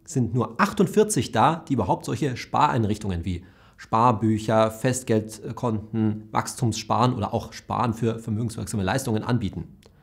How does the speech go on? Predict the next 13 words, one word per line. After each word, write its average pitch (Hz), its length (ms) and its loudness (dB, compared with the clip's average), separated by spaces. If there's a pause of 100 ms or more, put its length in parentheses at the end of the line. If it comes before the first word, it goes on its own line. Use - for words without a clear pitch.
(520)
Und 110 140 -4
da 113 100 6
die 123 100 4
Nachfrage 139 420 4
eh 220 140 4
schon 139 180 4
groß 110 260 2
ist 107 140 -4
und 98 80 -4
die 98 80 -4
Wartelisten 131 500 2
lang 147 180 4
ist, 147 340 0